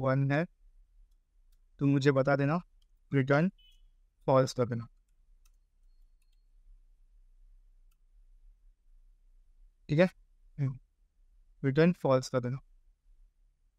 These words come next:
अब क्या होगा, अभी मुझे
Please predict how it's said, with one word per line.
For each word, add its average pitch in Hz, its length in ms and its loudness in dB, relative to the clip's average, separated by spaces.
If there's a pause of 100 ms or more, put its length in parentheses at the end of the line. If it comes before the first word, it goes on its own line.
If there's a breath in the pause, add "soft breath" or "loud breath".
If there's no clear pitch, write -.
(2000)
अब 143 200 -6
क्या 170 120 6
होगा, 160 260 4 (320)
अभी 143 200 0
मुझे 156 340 0